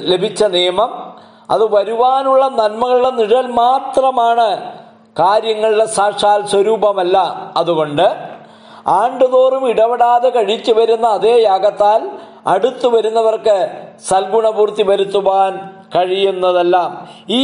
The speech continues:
യാഗം കൊണ്ട് ഒരു വ്യക്തിക്ക് പോലും സൽഗുണപൂർത്തി വരുന്നില്ല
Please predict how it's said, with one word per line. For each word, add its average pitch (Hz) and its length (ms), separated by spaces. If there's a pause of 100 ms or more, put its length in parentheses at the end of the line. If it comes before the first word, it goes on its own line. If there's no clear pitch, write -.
യാഗം 262 420
കൊണ്ട് 262 220
ഒരു 240 280
വ്യക്തിക്ക് 262 520
പോലും 254 380 (520)
സൽഗുണപൂർത്തി 226 920
വരുന്നില്ല 220 520